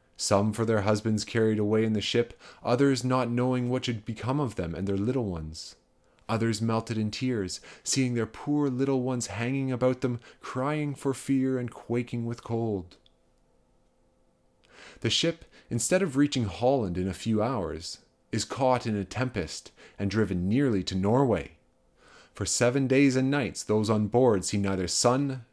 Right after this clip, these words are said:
moon, nor stars. Many times they fear that their last hour has come, but after being tossed about for fourteen days,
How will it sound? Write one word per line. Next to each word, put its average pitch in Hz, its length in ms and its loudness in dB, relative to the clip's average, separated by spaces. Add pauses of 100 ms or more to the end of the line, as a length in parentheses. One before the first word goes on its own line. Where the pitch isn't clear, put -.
(100)
moon, 113 640 0
nor 113 140 -2
stars. 113 680 0 (560)
Many 135 280 4
times 123 500 0
they 98 140 2
fear 135 320 4
that 95 140 0
their 98 120 0
last 101 380 0
hour 101 220 2
has 98 200 0
come, 90 400 -2 (600)
but 90 320 0
after 90 280 -2
being 90 280 -2
tossed 113 420 2
about 113 240 2
for 110 100 -6
fourteen 113 480 0
days, 123 460 0